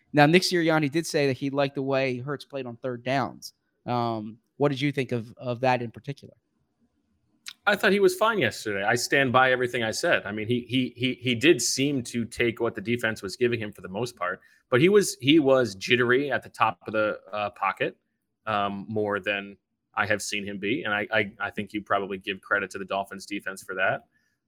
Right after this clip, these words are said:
Speaker 2: Um, I th-, I didn't think he was bad yesterday, but I thought that he was a little bit more flustered than, than I have seen him. Um,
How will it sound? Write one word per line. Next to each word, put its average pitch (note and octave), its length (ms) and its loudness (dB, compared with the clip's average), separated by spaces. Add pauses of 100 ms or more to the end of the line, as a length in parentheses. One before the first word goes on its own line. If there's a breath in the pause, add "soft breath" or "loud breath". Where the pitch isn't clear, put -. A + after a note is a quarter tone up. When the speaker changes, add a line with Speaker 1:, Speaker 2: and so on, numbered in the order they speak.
(140)
Speaker 2:
Um, G2 640 -4 (760)
I G3 120 6
th-, - 120 -10
I E3+ 120 6
didn't G3+ 160 -2
think C3 140 -4
he A#2+ 100 -8
was G2+ 200 -6
bad A2+ 400 -4
yesterday, F2+ 640 -12 (420)
but B2+ 120 0
I A2+ 80 2
thought A#2 240 -4
that G#2 80 -8
he A2+ 140 -2
was G#2 200 -6
a G#2 60 -8
little A#2 220 -2
bit G#2+ 180 -4
more G#2+ 160 -6
flustered G2 600 -6
than, F#2+ 400 -10
than G2+ 140 -8
I F#2+ 100 -10
have F#2+ 160 -10
seen G#2+ 220 -8
him. D#2 120 -14 (320)
Um, F#2 340 -12